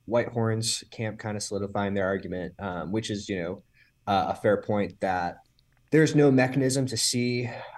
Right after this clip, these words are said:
um, when a-, any ballot is contested, um, to see who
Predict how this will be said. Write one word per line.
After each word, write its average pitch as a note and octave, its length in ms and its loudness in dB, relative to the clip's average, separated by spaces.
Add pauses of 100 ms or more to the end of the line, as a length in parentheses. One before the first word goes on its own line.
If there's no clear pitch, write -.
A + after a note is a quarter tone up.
um, A2+ 220 -2
when A#2+ 140 0
a-, B2+ 220 0
any A#2 200 -2
ballot A2 380 -2
is G#2 140 -6
contested, G2+ 760 -4 (340)
um, F#2+ 220 -4
to - 80 -12
see A2 220 -2
who A2 240 2